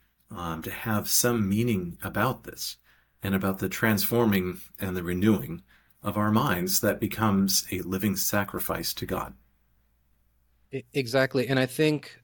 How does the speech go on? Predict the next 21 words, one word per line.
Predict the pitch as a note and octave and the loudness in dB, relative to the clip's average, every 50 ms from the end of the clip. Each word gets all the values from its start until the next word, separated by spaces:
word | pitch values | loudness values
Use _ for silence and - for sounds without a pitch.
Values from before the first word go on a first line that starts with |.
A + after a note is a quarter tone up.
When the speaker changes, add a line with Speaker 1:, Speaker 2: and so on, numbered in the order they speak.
| - | -2
Speaker 2:
um, | A#2+ A#2 A2+ A2 G#2 G2+ F#2+ F#2+ A2+ A#2+ - _ _ _ _ _ _ _ - - - - - - - - - - - - - - - - - - - - - | 0 2 2 2 2 0 -2 -4 -6 -10 -16 _ _ _ _ _ _ _ -20 -20 -20 -20 -20 -20 -20 -20 -20 -20 -20 -20 -20 -20 -20 -20 -20 -20 -20 -16 -6
coming | - D3 C#3+ C#3 C3+ B2+ | -2 0 0 0 0 -2
back | G#2+ B2 A#2+ B2 B2 - - | 0 0 2 0 0 -2 -6
to | - - - A#2 A2 A2 | -10 -8 -4 -4 -4 -4
this | - G#2+ G#2 - - - | -4 -6 -6 -6 -8 -8
reality | G#2+ A2 A2 G#2+ G#2+ A#2 B2 A#2+ A2 F#2 F2+ F2+ - - A#2+ - - _ _ _ - - - - - - - - - - - - | -4 -2 0 2 2 2 2 2 0 -2 -4 -8 -8 -12 -14 -18 -20 _ _ _ -20 -20 -20 -20 -20 -20 -20 -20 -20 -20 -18 -8
that | - A2 - - | -6 -6 -6 -6
Paul's | - - B2+ A#2+ A#2+ A#2 - A#2 | -2 2 4 4 4 4 2 0
words | A2 A2 A2 A2 G#2+ - - | 0 2 2 2 0 -2 -4
echo | - A2+ A2+ - - A#2+ A2 G#2+ G2+ G2+ - - - | -2 -2 -2 -2 -2 -2 0 0 0 -2 -4 -8 -10
today, | - A2 - A2+ A#2 B2 A2 G2 G2 - - - - - - - - - - - | -10 -2 2 4 4 4 4 2 0 -2 -6 -14 -20 -20 -20 -20 -20 -20 -18 -6
you | - B2 A2 | -2 0 0
know, | A2 G#2 G2 F#2+ F#2 - - - - - | 2 0 0 -2 -4 -6 -12 -20 -20 -12
you | A#2 A2 A#2+ B2 | -4 0 0 0
say | - - C3+ A#2+ A#2 A#2 A2+ A2 G#2 G#2 - - - _ - G#2 | 2 2 2 2 4 4 2 0 0 -4 -10 -16 -20 _ -20 -16
Jews | G2 - A#2 A#2+ A#2+ A#2+ A#2+ A#2+ A2 - | -8 -4 -2 0 2 2 2 0 -2 -2
and | G#2 G2 | -6 -2
Gentiles | G#2+ B2 B2 A#2+ A#2 - A#2 A2+ A2+ A2 | 0 0 0 0 0 0 0 0 0 0
having | - A#2 G#2+ A2 G#2+ G#2+ | 0 -2 -2 -2 -2 0
different | A#2 A#2 - A#2+ A2+ - | 0 0 0 0 -2 0
services, | - B2+ B2+ B2 C3 B2 - D3 C#3 C#3+ C#3 - | 0 0 0 0 -2 -2 0 2 2 2 0 -4